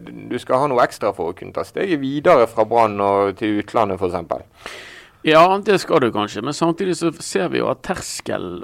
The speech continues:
Speaker 2: fra utlandet for å hente spillere i aldersgruppen til, til Markus Olsen Pettersen,
Speaker 1: Mhm.
Speaker 2: den er mye lavere enn å hente,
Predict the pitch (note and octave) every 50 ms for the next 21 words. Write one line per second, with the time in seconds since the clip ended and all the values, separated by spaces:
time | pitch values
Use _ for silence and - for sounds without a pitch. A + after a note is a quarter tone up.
0 | - - - - C3+ B2 B2 A#2+ B2+ B2+ - - E3+ D#3 C3+ A#2 A#2 A#2 A#2 A2+
1 | G#2+ - A#2+ A2+ A#2 B2+ - _ _ - D#3+ - - - - A2+ A#2+ C#3 C#3+ C3+
2 | B2 - - C#3+ C#3 C3 A#2+ G#2+ - G#2+ - - F#2 - - - - _ - A#2+
3 | A2 - - A2+ A#2+ C3+ C3+ - C3 B2 C3 A#2+ A2+ C3 A#2+ B2 A#2+ - - A2
4 | A#2 B2 C#3 A2+ - D#3+ E3+ E3 C3+ G2 F2 F#2+ A2+ B2 C3 C#3+ C#3+ D3 D3 C#3
5 | C3 A#2+ A2 G2+ G#2+ A2+ A2 A2 - _ - B2